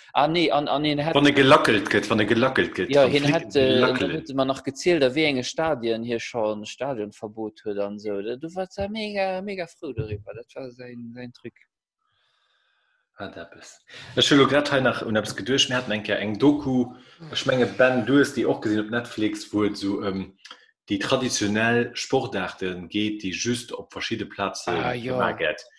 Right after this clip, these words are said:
Speaker 2: Da geht zum Beispiel, äh, da geht an Italien zu Florenz.
Speaker 1: Ja, zu Florenz, ja.
Speaker 2: Zu Florenz, da geht, äh,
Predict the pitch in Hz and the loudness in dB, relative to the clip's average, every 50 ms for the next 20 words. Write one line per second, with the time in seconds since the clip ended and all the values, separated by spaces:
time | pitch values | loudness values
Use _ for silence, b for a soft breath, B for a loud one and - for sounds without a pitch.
0 | B B B B B B 90 87 117 117 113 113 - 92 92 90 92 90 87 - | B B B B B B -2 2 4 4 4 2 0 -2 0 0 0 2 0 -2
1 | - - 87 82 82 82 82 85 82 85 85 82 82 80 80 78 78 78 78 78 | -2 -4 -4 -4 -4 -4 -4 -6 -6 -6 -6 -6 -6 -6 -6 -6 -6 -8 -8 -8
2 | 80 - - - - - 95 110 110 123 113 104 110 107 98 - - - - 120 | -8 -8 -8 -8 -8 -6 -2 0 0 2 2 0 -2 -4 -6 -6 -8 -4 -2 0
3 | 135 151 156 147 143 135 135 135 127 123 - _ _ _ _ _ _ _ _ _ | 0 2 2 2 2 2 0 -2 -6 -10 -16 _ _ _ _ _ _ _ _ _
4 | - - - 113 127 143 156 147 - - - 139 135 156 240 302 285 - - - | -6 -2 0 2 2 2 2 0 -2 -4 -2 -2 0 0 0 -2 -2 -4 -8 -10
5 | - _ _ _ - 120 123 123 117 - - 117 - - 120 113 113 117 113 110 | -14 _ _ _ -2 0 2 2 2 0 -4 -12 -6 -4 -2 -2 0 -2 -2 -4
6 | 107 - - - 117 110 110 107 107 - _ _ _ - 117 - - 120 113 104 | -6 -10 -12 -10 -10 -8 -8 -10 -12 -16 _ _ _ -10 -10 -4 0 2 2 4
7 | 123 143 175 196 190 - - 127 117 127 123 123 110 - - - - _ - 95 | 4 4 4 4 0 -2 -2 -4 -2 0 2 0 0 0 -4 -12 -14 _ -2 0
8 | 95 95 95 95 95 95 95 | 0 0 2 0 0 0 -2